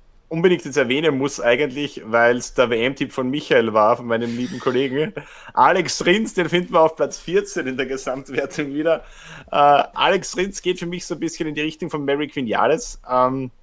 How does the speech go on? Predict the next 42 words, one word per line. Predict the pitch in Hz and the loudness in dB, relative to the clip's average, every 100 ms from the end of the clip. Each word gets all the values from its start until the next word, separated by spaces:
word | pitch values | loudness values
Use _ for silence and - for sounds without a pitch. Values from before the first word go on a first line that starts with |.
| _ - - - _ _ _ _ | _ -20 -20 -20 _ _ _ _
mit | 113 123 151 151 | -8 -2 -2 0
dem | 143 | -2
Unterschied, | 185 196 180 165 | -2 -2 -2 -4
dass | 160 | -6
Alex | 120 139 135 | 0 0 0
Rins | 156 165 | -4 -4
eigentlich | 160 147 | -4 0
fast | 143 131 - | 2 2 -2
immer | 160 139 | -2 -2
schnell | - 170 170 | -2 -4 -2
ist, | 156 - - | -4 -6 -12
aber | - 117 127 120 | -8 0 2 4
relativ | 120 143 151 | 4 0 -2
selten | - 139 147 156 | 0 2 2 -4
ins | 131 | -8
Ziel | - 160 | -8 -10
kommt | 165 113 - | -2 -4 -2
dabei. | 98 92 87 107 - - - | -4 -2 0 0 0 -6 -10
<laughs> | - - | -12 -8
Aber | - 123 143 | 0 2 2
ich | 147 | 0
sehe | 170 165 | 0 2
bei | 151 | 2
beiden | 143 131 160 156 | 4 2 2 0
irgendwie | 156 151 131 143 147 139 | -4 -4 -6 -6 -4 -6
Probleme, | 127 127 113 127 143 127 | -8 -8 -6 -4 -2 0
was | 127 - | 0 -2
die, | 127 120 120 117 117 107 _ - | -8 -4 -4 -4 -6 -14 _ -20
was | 98 117 | -8 -8
die | - | -4
mentale | 120 107 113 123 | -6 -2 0 0
Stärke | - 104 123 - 87 | 0 0 -2 -2 -8
angeht. | 101 101 104 _ _ _ _ _ _ _ | -8 -8 -10 _ _ _ _ _ _ _
Äh, | 80 87 - | -14 -14 -8
Alex | 120 131 - 120 | -4 -4 -4 -8
Rins | 113 156 156 117 | -4 -4 -6 -6
wirkt | 117 147 - | -4 -4 -4
für | 139 | -6
mich | 123 - | -6 -6
teilweise | - 117 147 165 | 0 2 2 0
ein | 123 | -4
bisschen, | 131 - - 127 127 120 | -10 -8 -4 -4 -4 -10